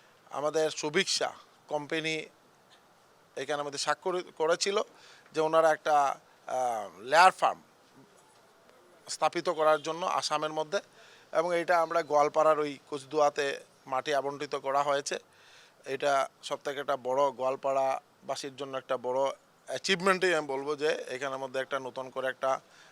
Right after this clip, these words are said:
ইন্ডাস্ট্রি স্থাপিত হ-, যদি হয় তাহলে এমপ্লয়মেন্টও হবে, এমপ্লয়মেন্ট জেনারেট হবে, সঙ্গে এখানের মধ্যে, আহ, এগ প্রোডাকশন হোক, চিকেন প্রোডাকশন, চিকেন মিট হোক, সব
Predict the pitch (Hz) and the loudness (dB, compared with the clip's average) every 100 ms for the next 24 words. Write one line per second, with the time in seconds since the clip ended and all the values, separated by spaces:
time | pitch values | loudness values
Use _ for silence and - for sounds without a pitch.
0 | _ - 131 135 147 - 143 - 131 151 | _ -16 -6 0 0 -2 -10 -4 -4 -4
1 | 160 156 151 147 139 151 147 139 143 135 | -2 -2 -2 -6 -2 -2 0 0 0 -2
2 | 135 160 175 170 170 156 160 - - - | 2 4 4 2 2 2 2 -2 -6 -20
3 | - - 139 143 170 175 165 160 165 175 | -20 -8 -6 0 2 2 0 0 2 0
4 | 175 175 185 - 147 165 165 160 160 156 | 0 0 0 -2 -4 -2 -2 -2 -4 -4
5 | 151 151 147 _ - - - - 135 135 | -2 -2 -2 _ -20 -20 -16 -4 0 2
6 | 117 110 107 101 90 - 156 160 165 160 | 0 -2 -6 -12 -10 2 2 2 2 2
7 | 156 - 156 147 - 143 165 147 156 160 | 2 0 -8 -8 -10 -4 -4 -2 0 0
8 | - 156 156 - 156 165 160 151 147 151 | -2 -10 -10 -10 -2 -2 -2 -8 -8 -8
9 | - - | -6 -4